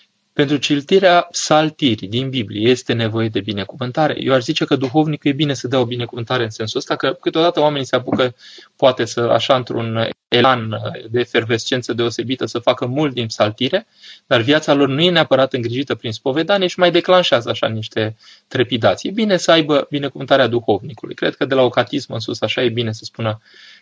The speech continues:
uh, să spună. Psalmistul, unguient pentru suflete, exact. Numai că depinde ce unguient.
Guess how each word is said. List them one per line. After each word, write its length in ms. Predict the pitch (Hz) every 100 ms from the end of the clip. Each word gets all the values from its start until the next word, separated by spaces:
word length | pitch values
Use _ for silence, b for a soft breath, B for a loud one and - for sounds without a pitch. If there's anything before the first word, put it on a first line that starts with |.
| B
uh, 420 | 107 107 101 101 - -
să 180 | - 113
spună. 320 | - 90 -
Psalmistul, 600 | - - 156 165 147 -
unguient 420 | 147 131 127 151 147
pentru 260 | 143 -
suflete, 380 | - 123 113 107
exact. 340 | 117 123 107 B B -
Numai 160 | 127
că 100 | -
depinde 380 | 120 113 170 170
ce 160 | - 160
unguient. 580 | 147 139 143 117 92